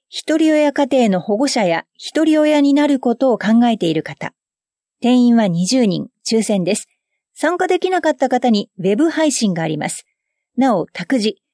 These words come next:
六ヶ月以上の未就学児五人があります。こちらは事前に申し込みが必要です。講師はファイナンシャルプランナーの清水香織氏。お申し込みは電子申請で、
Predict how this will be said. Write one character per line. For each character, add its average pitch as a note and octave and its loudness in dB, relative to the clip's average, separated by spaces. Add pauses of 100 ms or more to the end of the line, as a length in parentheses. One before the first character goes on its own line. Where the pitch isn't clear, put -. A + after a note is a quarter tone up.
(200)
六 A#3 -2
ヶ - 0
月 D4+ -2
以 D4 2
上 B3+ 2
の G3+ 2
未 A3 0
就 B3+ 0
学 B3 0
児 F3 -4
五 G3 0
人 A#3+ 2
が C4 0
あ G#3 0
り E3+ -4
ま D#3+ -4
す。 - -10 (360)
こ A#3 -6
ち B3 -2
ら A3+ 2
は G#3+ -2 (240)
事 F3 -6
前 D4 2
に C#4+ 4
申 B3+ 2
し - -4
込 C#4 0
み C4+ 2
が D4+ 0
必 - -4
要 D#3 0
で - -4
す。 - -14 (840)
講 C#4+ 0
師 A3+ -2
は F#3+ -2
フ A#3+ -4
ァ B3+ 2
イ C#4 2
ナ C#4+ 4
ン C4+ 2
シ C4+ -2
ャ - 0
ル C4 0
プ B3 -2
ラ B3 2
ン G#3+ 2
ナ E3+ -2
ー - -6
の E3 -4
清 - -2
水 F#3 0
香 E3 -10
織 F3+ -2
氏。 - -8 (640)
お A3+ 0
申 E4 2
し - -8
込 D#4+ 0
み D4+ 2
は A#3+ 2
電 A#3 2
子 C4+ -2
申 A#3+ 2
請 E3 -2
で、 - -4